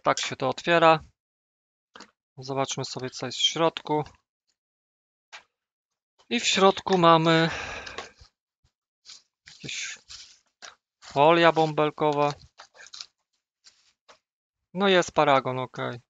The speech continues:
spoko. Co my tu mamy? E, aha, tu jakaś naklejka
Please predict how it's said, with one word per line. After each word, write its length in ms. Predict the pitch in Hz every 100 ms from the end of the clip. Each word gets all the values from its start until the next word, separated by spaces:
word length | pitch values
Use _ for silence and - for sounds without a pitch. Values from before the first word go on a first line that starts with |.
| _
spoko. 440 | - - 139 - 123 _ _ - - _ _ -
Co 120 | 160
my 120 | 160
tu 140 | -
mamy? 300 | 147 131 123 117 _ _ _ _ _ _ _ _ _ _ _ _ _ _ _ _ _ _ _ _ _ _ _ _ _ _ _ _ 139
E, 320 | 151 151 147 - _ _ _ -
aha, 300 | 151 143 131
tu 140 | 139
jakaś 300 | 131 135 -
naklejka 680 | 131 - 180 359 - 269